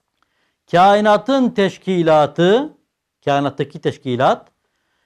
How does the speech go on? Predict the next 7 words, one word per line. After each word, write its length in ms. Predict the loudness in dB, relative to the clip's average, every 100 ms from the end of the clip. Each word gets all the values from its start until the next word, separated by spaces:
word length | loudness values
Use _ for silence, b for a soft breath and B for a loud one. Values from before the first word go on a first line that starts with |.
| _
şükrü 760 | -6 -6 -4 -2 0 -2 -6 -6
intaç 640 | -4 -2 -2 2 2 2
edecek, 560 | 0 -2 0 -2 -4 -4
netice 440 | -6 -4 -2 0
verecek 420 | 2 0 0 -4 -6
bir 120 | -6
surette 840 | -4 -4 -4 -2 0 0 -2 -10